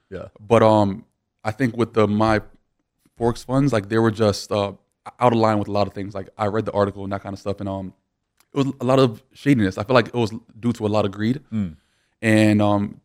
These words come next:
Speaker 2: for the main fact that, you know, they weren't s-, they, they weren't satisfied with the kind of money that they were making, they pretty much started to actually do things to make traders l-, lose even more, to make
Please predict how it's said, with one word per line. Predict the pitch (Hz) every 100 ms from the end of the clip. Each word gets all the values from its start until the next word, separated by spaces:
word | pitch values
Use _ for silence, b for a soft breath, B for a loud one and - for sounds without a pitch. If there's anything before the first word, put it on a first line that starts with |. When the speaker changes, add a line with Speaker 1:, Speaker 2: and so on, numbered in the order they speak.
| _
Speaker 2:
for | 117
the | 104
main | 110
fact | 107 110 104 -
that, | 107 104 104 - _ -
you | 107
know, | 98 -
they | 101
weren't | 110 104 101
s-, | - - _ _ - - 107
they, | 110 - _
they | 107
weren't | 127 123
satisfied | 113 110 -
with | 107 104
the |
kind | -
of | 104
money | 107 104
that | 101
they | 104
were | 101 107 117
making, | 127 147 123
they | 107
pretty | - 107
much | 101
started | 101 104
to | 104
actually | 101 107
do | 98 107
things | 107 104 -
to |
make | 101
traders | 95 107 98 95
l-, | 95 -
lose | 110 104
even | 101 98
more, | 110 101
to | 104
make | 101 95